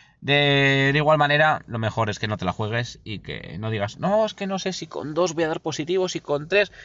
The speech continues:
Mira, te lo digo yo claro, con ninguna, con ninguna seguro que no vas a dar positivo. Y señores, eh, no me vale el "yo no lo sabía, no me he dado cuenta". A ver, que ya tenemos una cierta edad.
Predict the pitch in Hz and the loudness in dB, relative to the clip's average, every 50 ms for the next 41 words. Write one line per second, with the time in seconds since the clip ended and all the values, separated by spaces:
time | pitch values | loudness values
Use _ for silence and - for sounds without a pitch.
0 | - - - _ _ _ _ - 127 156 135 107 - - 131 135 170 180 190 190 | -20 -20 -20 _ _ _ _ -6 -4 0 0 0 0 0 0 2 4 6 4 4
1 | 170 147 120 107 104 101 - 147 151 160 160 175 196 226 185 127 - - _ _ | 4 4 4 2 2 2 0 0 0 2 2 2 2 2 2 2 -2 -4 _ _
2 | _ - - 127 143 165 180 202 226 226 220 - - - - 175 175 196 208 190 | _ -12 -8 -6 -4 -2 0 0 2 2 2 0 -2 0 2 2 4 4 4 4
3 | 175 - 156 143 143 135 127 123 - 117 110 107 107 107 98 95 95 - - - | 2 0 -2 0 2 4 4 4 4 2 2 4 6 6 6 6 4 0 -8 -18
4 | _ _ _ _ _ - 123 113 120 107 113 104 98 82 - - - - - - | _ _ _ _ _ -8 -4 -4 -2 -2 0 -2 -2 -2 -6 -8 -20 -20 -20 -20
5 | _ _ - 131 123 - 120 104 104 117 131 139 120 - - - - - - 107 | _ _ -4 -4 -2 0 0 2 4 4 6 6 4 2 0 -6 -12 -8 -4 -4
6 | 104 98 95 - - 117 117 120 120 120 120 120 113 117 117 120 127 139 147 135 | -2 -4 -4 -6 -4 0 2 2 2 2 2 4 4 6 6 6 6 4 4 2
7 | - - 110 110 107 104 107 107 107 101 107 101 98 98 95 92 92 92 - 107 | 0 -2 -2 0 0 0 -2 -2 -2 0 0 0 0 0 0 -2 -2 -2 2 2
8 | 104 110 135 147 151 147 147 143 143 143 143 147 - - - - - _ - 123 | 2 2 2 0 2 4 4 6 6 6 4 2 0 -4 -20 -20 -20 _ -4 0
9 | 127 123 117 113 110 107 104 107 104 - 135 143 143 143 143 147 135 139 139 127 | 0 2 4 6 6 6 6 6 4 4 4 4 4 4 4 2 2 2 2 2
10 | - _ - - 90 92 98 107 95 - - - _ _ _ _ _ - - 104 | 0 _ -8 -4 -2 2 4 4 4 2 0 -8 _ _ _ _ _ -8 -6 -4
11 | 110 113 117 117 120 113 110 117 117 120 120 120 117 113 110 107 104 101 101 - | 0 2 2 2 2 0 -2 0 2 4 4 4 6 6 6 6 4 4 2 0
12 | - - - 135 143 123 110 - 113 101 98 92 98 92 87 - | -2 -6 -4 0 0 0 0 0 0 -4 -2 0 0 0 0 0